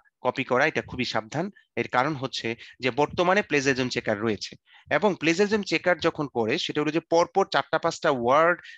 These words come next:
সিমিলার থাকলে সেরকম করে দাগ দেয়। রিমেম্বার, এটা কিন্তু একজন এক্সপার্ট, কয়েকজন এক্সপার্টস আমার বই সেই সম্পর্কে প্রশংসাপত্র লিখছে, মানে দুই তিন লাইন।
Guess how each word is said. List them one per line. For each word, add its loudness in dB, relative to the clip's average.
সিমিলার 2
থাকলে 0
সেরকম -2
করে -2
দাগ -2
দেয়। -4
রিমেম্বার, 2
এটা 2
কিন্তু 0
একজন 0
এক্সপার্ট, 2
কয়েকজন 2
এক্সপার্টস -2
আমার 2
বই -2
সেই 0
সম্পর্কে -2
প্রশংসাপত্র 0
লিখছে, -8
মানে 0
দুই -2
তিন -2
লাইন। 0